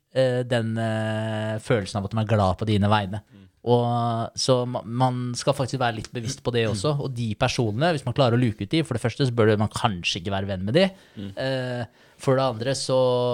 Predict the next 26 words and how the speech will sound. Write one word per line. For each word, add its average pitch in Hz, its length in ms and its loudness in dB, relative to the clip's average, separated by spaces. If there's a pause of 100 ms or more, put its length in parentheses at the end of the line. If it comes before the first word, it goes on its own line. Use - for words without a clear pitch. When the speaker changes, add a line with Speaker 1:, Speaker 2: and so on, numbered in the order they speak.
(320)
Speaker 1:
bør 120 200 -2
man 113 120 -4
jo 123 60 -4
i 120 80 2
hvert - 100 -6
fall 127 120 -4
ikke - 200 -10
ta 113 160 4
feedbacken 101 680 -2
dømmes 107 380 -2
like 117 240 -4
seriøst 104 460 -2
som - 180 -2
man 104 100 2
tar 104 180 2
feedbacken 95 520 -4
til 98 120 2
andre 92 260 -4
som 95 240 -2
man, 98 380 0 (280)
eh, 101 400 -2
virkelig 110 300 -2
er 104 80 -2
glad 104 160 0
i, 123 40 -2
da, 127 140 0